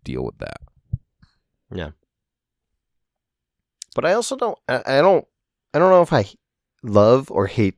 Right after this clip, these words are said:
Speaker 2: the idea of this. I'm kind of okay with it, but I'm like
Speaker 1: It feels more fair than some of the other games, but the problem is that maybe it's,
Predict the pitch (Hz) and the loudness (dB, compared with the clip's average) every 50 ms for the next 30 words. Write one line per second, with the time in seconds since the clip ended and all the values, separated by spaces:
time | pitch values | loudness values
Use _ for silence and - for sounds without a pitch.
0 | - - 127 127 135 135 143 151 147 156 160 165 165 190 175 175 - - - - | -10 -12 -8 -4 0 0 0 2 2 2 0 0 0 0 0 0 0 -4 -8 -12
1 | - - _ - - _ _ _ _ _ _ _ _ _ _ _ _ - - - | -16 -16 _ -16 -16 _ _ _ _ _ _ _ _ _ _ _ _ -14 -6 -4
2 | 135 131 131 135 - _ _ _ _ _ _ _ _ - - - 120 117 120 131 | -4 -4 -4 -6 -10 _ _ _ _ _ _ _ _ -12 -6 -2 -2 0 0 2
3 | 139 147 147 165 160 160 - - 180 170 170 170 175 180 185 190 190 - _ - | 0 0 2 2 0 0 0 -2 -2 0 0 0 -2 -2 -2 -4 -4 -6 _ -4
4 | 107 104 107 110 110 107 104 98 95 95 - - - _ _ _ _ - - - | -2 -2 0 0 -2 -2 -2 -2 -4 -4 -8 -14 -20 _ _ _ _ -10 -10 -10
5 | - - 180 180 185 190 196 208 196 - 175 160 160 160 160 156 151 139 - - | -10 -8 -4 -2 0 0 0 0 -2 -4 -2 0 0 2 2 0 -2 -4 -6 -10
6 | - - - - - - - 107 104 104 110 117 123 143 165 170 175 185 180 185 | -18 -20 -20 -20 -12 -8 -6 -6 -6 -4 -4 -4 -2 -2 -2 -2 -4 -6 -10 -10
7 | - 190 185 185 190 190 190 190 190 202 196 190 190 196 196 202 202 202 202 202 | -10 -10 -10 -10 -10 -12 -12 -10 -10 -10 -10 -10 -10 -12 -12 -12 -12 -14 -14 -16
8 | 202 196 - - - - - _ _ _ _ _ _ _ _ _ _ _ _ - | -16 -14 -14 -14 -14 -16 -20 _ _ _ _ _ _ _ _ _ _ _ _ -6
9 | 135 135 - 139 127 - - 131 127 131 135 143 139 139 143 139 131 123 123 123 | -6 -6 -4 -8 -8 -6 -4 -4 -2 -2 -4 -6 -8 -8 -8 -8 -8 -6 -6 -6
10 | 117 117 117 117 117 113 120 117 117 117 117 - - - | -6 -6 -8 -8 -8 -6 -6 -8 -8 -8 -12 -16 -20 -20